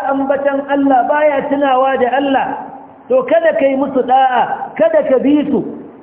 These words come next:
"ولا تطع من أغفلنا قلبه عن ذكرنا".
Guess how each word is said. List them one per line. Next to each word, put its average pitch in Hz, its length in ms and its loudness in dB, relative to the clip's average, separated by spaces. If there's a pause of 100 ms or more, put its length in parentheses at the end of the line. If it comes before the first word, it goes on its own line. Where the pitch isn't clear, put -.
(920)
"ولا 220 300 2
تطع 240 420 -2
من 233 280 -4
أغفلنا 233 600 0
قلبه 226 460 0 (140)
عن 214 140 -2 (120)
ذكرنا". 247 520 0